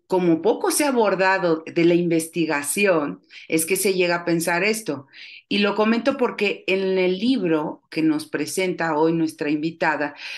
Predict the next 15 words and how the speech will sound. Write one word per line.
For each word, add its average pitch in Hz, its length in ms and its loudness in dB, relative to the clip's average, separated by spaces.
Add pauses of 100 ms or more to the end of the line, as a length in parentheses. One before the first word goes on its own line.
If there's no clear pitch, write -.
(120)
no 233 120 0
solo 330 300 2
se 277 140 0
aborda 233 460 0
ese 220 600 0
marco 196 560 -2
conceptual 175 800 2
del 170 200 0
femicidio 165 760 0
y 180 80 -4
feminicidio, 160 960 0
que 190 80 -4
es 175 140 -4
bien 240 260 4
importante, 170 840 0